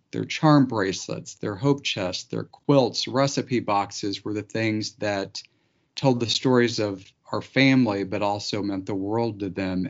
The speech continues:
Uh, you know, after my mom passed away, I was loading up the house to get my father into a, to a smaller one, and I found all of my grandmother's heirlooms packed up in the attic,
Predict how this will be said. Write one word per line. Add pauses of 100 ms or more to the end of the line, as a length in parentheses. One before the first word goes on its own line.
Uh, (380)
you
know,
after
my
mom
passed
away, (440)
I (260)
was
loading
up
the
house
to
get
my
father
into
a, (260)
to
a
smaller
one, (420)
and
I
found (200)
all
of
my
grandmother's
heirlooms (200)
packed
up
in
the
attic,